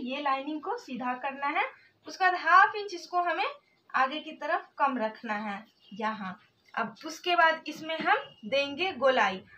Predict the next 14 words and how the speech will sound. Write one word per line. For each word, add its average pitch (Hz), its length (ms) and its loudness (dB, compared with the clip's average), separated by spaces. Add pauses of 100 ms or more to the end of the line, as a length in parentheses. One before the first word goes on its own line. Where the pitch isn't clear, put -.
(220)
तो 247 60 -4
हम 302 240 0
गोलाई 277 320 4
यहाँ 302 360 2
दो 240 160 2
इंच 262 240 -4
का - 180 2
देंगे। 285 340 -4 (3000)
अब 220 300 -6
इसमें 302 340 -4 (600)
ये 247 200 -6
वाले 285 260 4
marking 254 420 -2
को 320 140 0